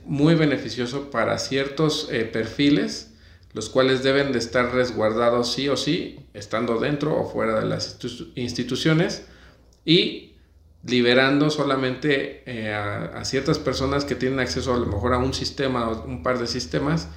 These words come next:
que solamente accedan a ellos, ¿no? Y todo el internet,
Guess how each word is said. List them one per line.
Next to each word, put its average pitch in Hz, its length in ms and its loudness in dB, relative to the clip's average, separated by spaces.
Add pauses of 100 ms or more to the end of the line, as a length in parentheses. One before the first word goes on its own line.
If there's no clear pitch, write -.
(460)
que 113 100 -2
solamente 131 520 4
accedan 113 440 -4
a 104 100 -4
ellos, 107 200 -6
¿no? 123 160 -6
Y 135 140 -4
todo 135 220 2
el 135 80 4
internet, 117 680 -2